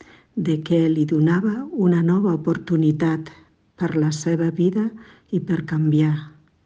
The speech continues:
Va plorar molt. Quan va sortir de l'hospital, poc a poc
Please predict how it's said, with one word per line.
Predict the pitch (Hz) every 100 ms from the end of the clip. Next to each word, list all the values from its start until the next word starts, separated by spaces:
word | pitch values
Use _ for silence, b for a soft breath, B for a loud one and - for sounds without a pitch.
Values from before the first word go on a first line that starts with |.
| b b b 175
Va | 160 156
plorar | 170 160 160 185
molt. | 190 175 165 175 180 151 151 - _ _ b b b b b b -
Quan | 180 165
va | 190
sortir | 214 214 175 - 202 185
de | 160
l'hospital, | 151 151 - 147 - 165 170 156 - - _
poc | - 190 196
a | 185
poc | - 180 190 -